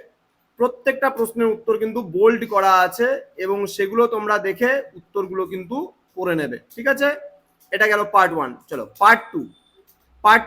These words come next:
টু ইউনিট নাম্বার ওয়ান এর পার্ট টু, ঠিক আছে? এখানেও আমরা বিশ, পঁচিশ, তিরিশটা প্রশ্ন নিয়ে আলোচনা করেছিলাম।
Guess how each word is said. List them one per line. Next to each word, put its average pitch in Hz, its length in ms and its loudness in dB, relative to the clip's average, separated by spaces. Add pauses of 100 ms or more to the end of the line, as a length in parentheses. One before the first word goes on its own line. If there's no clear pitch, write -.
টু 269 280 -6
ইউনিট 226 260 -4
নাম্বার 240 180 -2
ওয়ান 220 200 0
এর 226 180 0
পার্ট 214 160 2 (100)
টু, 233 260 -8 (640)
ঠিক 180 100 -6
আছে? 220 140 -2
এখানেও 214 320 -2
আমরা 220 220 0
বিশ, 202 240 -8
পঁচিশ, 208 340 -6
তিরিশটা 208 300 -6
প্রশ্ন 196 300 -8
নিয়ে 202 200 0
আলোচনা 196 280 -4
করেছিলাম। 208 600 -2